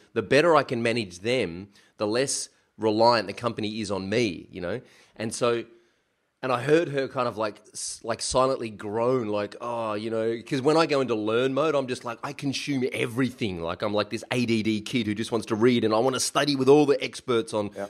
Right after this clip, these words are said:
Speaker 1: building culture and building team. And, and she's like, "Oh no, you're gonna be sitting up until three o'clock in the morning again, reading all these books and stuff." And I said to her, "But the, you know, the better," it, it's kinda weird because I'm really comfortable doing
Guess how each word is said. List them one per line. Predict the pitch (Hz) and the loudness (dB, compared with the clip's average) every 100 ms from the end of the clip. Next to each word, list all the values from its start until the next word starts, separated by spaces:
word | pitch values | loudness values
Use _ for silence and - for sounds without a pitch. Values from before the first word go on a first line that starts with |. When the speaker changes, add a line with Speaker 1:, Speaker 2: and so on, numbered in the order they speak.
| - | 0
Speaker 1:
building | 151 139 | 0 0
culture | 139 180 190 147 117 | 0 2 2 0 -8
and | 110 | -6
building | 147 135 131 | -4 -4 -6
team. | 190 185 139 | -4 -2 -2
And, | 95 90 _ - _ - | -6 -10 _ -20 _ -14
and | 110 | -10
she's | 135 | -2
like, | 139 135 | 0 2
"Oh | 143 147 | 0 0
no, | 151 147 151 | 2 4 4
you're | 151 | 2
gonna | 147 143 | -2 -4
be | |
sitting | 147 170 147 | -2 0 2
up | 135 | 2
until | 156 - | 0 -10
three | 139 151 | -2 2
o'clock | 139 143 | 4 2
in | 135 | 2
the | 127 | 2
morning | 131 131 | 2 2
again, | 120 120 120 | 2 0 0
reading | 123 123 | 0 0
all | 120 | -2
these | 117 95 | -2 -4
books | 113 113 | -8 -8
and | 107 | -8
stuff." | 107 - - - - - _ | -10 -10 -20 -20 -20 -20 _
And | - 120 120 - - | -4 -2 -2 -6 -10
I | |
said | 120 165 | -4 -2
to | 151 | 0
her, | |
"But | 131 127 | 0 0
the, | 131 151 | -2 0
you | |
know, | 147 127 | 2 4
the | 120 | 2
better," | 120 147 156 165 - | -2 0 2 0 -2
it, | 147 151 | -4 -2
it's | 156 | -6
kinda | - 226 | 0 2
weird | 185 233 147 | 2 2 0
because | 143 160 151 - _ _ - | 0 -2 -4 -8 _ _ 0
I'm | 160 | 0
really | 208 196 | 2 -2
comfortable | - 151 175 - 139 123 113 - - _ _ _ _ _ _ 101 | -6 -2 -2 -2 0 0 0 -6 -20 _ _ _ _ _ _ -8
doing | 95 170 214 151 90 | 4 6 6 4 0